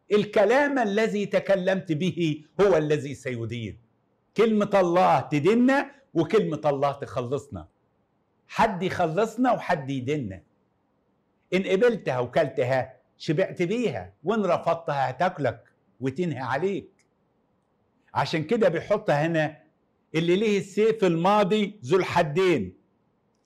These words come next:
أنا عارف أعمالك. بدأت المسيحية تتشبه بالعالم.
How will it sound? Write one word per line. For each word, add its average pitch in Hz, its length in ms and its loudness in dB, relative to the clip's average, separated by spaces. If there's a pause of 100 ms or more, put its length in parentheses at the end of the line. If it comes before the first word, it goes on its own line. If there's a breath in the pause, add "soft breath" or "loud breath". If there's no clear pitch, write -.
(160)
أنا 240 180 4
عارف 202 380 0
أعمالك. 131 640 -2 (1600)
بدأت 180 420 0
المسيحية 165 1000 0 (720)
تتشبه 143 800 0
بالعالم. 110 640 0